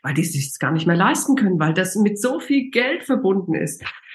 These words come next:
Und da ist die Frage, sollten wir uns nicht auf das Wesentliche konzentrieren, eben auf den Sport und eben ein bisschen kleiner. Ich verstehe den Bayern-Fan,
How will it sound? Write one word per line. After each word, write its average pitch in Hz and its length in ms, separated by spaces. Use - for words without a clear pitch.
Und 202 180
da 208 160
ist 269 100
die 277 100
Frage, 254 520
sollten 208 260
wir 226 60
uns 214 160
nicht 220 160
auf - 60
das - 180
Wesentliche 196 440
konzentrieren, 202 800
eben - 160
auf - 140
den 180 140
Sport 220 460
und 214 220
eben 202 280
ein 196 80
bisschen 185 320
kleiner. 196 420
Ich - 180
verstehe 180 540
den 294 220
Bayern-Fan, 277 800